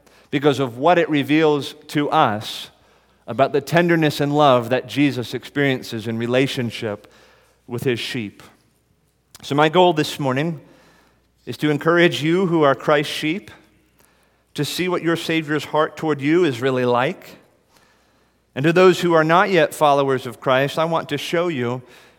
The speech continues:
how Jesus treats his own. And I want to invite you to enter in and become part of his flock. I want to encourage those who are Christ's sheep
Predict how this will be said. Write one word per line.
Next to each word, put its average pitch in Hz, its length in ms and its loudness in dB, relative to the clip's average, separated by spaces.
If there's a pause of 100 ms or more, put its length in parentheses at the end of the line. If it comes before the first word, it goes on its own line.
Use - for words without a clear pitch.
how 135 120 -2
Jesus 156 540 -4
treats 151 420 -6
his 127 220 -4
own. 107 440 -4 (760)
And 110 100 -8
I 127 40 -2
want 165 240 4
to 170 100 2
invite 160 480 2
you 117 220 -4
to 139 160 -8
enter 147 300 -4
in 123 280 -4
and 117 100 -4
become 110 600 -6 (540)
part 120 240 0
of 113 140 -8
his 117 180 -10
flock. 107 500 -8 (1000)
I - 40 -20
want 135 140 0
to 147 80 2
encourage 156 500 2
those 170 220 2
who 165 100 -2
are 156 140 4
Christ's 151 340 -2
sheep 123 340 -8